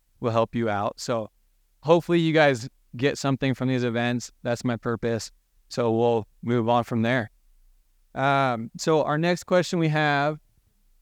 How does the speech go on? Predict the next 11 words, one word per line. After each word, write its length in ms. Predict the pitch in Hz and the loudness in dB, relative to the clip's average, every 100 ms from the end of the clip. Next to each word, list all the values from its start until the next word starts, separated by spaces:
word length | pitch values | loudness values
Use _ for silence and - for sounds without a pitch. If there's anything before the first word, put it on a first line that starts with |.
| _ | _
and 200 | 139 143 | 0 2
I 100 | 139 | 2
think 200 | 156 160 | 2 0
this 140 | 151 | 0
is 120 | 156 151 | 0 -2
a 60 | |
pretty 220 | - 156 | 0 0
generic 400 | 143 127 143 147 | 0 0 0 0
question, 600 | - 139 135 - 151 147 - - | -2 -2 -2 -2 -2 -2 -4 -2
but 180 | 127 | 0
it's 380 | 131 123 - - | 0 -2 -8 -16